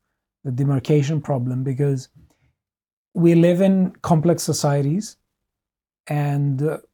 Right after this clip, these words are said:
we are called upon to make all sorts of decisions in all sorts of fronts. And a lot of the times, because science has such a symbolic status,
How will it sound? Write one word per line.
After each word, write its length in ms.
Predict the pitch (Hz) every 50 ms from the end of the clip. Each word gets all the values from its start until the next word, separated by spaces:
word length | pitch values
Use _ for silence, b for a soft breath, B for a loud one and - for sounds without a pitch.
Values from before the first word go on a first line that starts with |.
| _ _ _
we 220 | 156 147 151 147 147
are 320 | 147 143 143 143 143 143 139
called 400 | - - - 160 160 170 165 160
upon 340 | 165 165 - 170 170 170 151
to 120 | 160 165
make 440 | 160 160 156 156 156 151 147 - _
all 180 | 175 170 165 160
sorts 380 | 151 - - 170 151 156 151 -
of 160 | 156 139 135
decisions 800 | 127 135 - - 160 147 139 127 127 120 135 165 - - - - _ _ _ _ _ _ _ _ _ _
in 120 | 131 143
all 180 | 143 143 151 147
sorts 460 | 143 - - 156 147 139 139 - - - - _ _ _
of 220 | - 147 131 117 120
fronts. 640 | - - - 160 147 135 120 107 - - - - _ _ _ _ _ _ _ _ _ _ _ _ _ _ _ _ _ _
And 340 | 147 143 139 139 135 143 - -
a 60 | - 151
lot 220 | 156 160 165 180
of 80 | 185 185
the 100 | 196 185
times, 760 | 185 - - 180 175 175 175 180 180 175 - - - - _ _ _ _ _ _ _ _ _ _ _ _ _ _ _ _
because 580 | 165 151 - - - - 190 190 196 180 147 -
science 440 | - 185 180 165 156 151 143 -
has 260 | - 151 151 151 143 -
such 240 | - 147 143 -
a 60 | 147 135
symbolic 500 | - - 147 143 143 147 143 143 139 -
status, 560 | - - 151 139 135 - 135 151 175 -